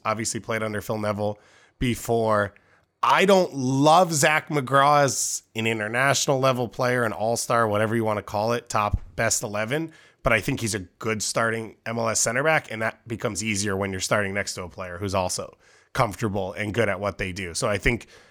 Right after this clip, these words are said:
for Portland, that's a big move. They didn't really give up that much for a player of that quality on, uh, now a decent contract and for a little while. So I like that move,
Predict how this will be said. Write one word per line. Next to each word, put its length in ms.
for 100
Portland, 420
that's 180
a 40
big 180
move. 300
They 100
didn't 200
really 200
give 220
up 200
that 180
much 420
for 120
a 80
player 320
of 120
that 200
quality 440
on, 360
uh, 120
now 300
a 180
decent 380
contract 580
and 380
for 160
a 60
little 180
while. 320
So 300
I 100
like 220
that 260
move, 400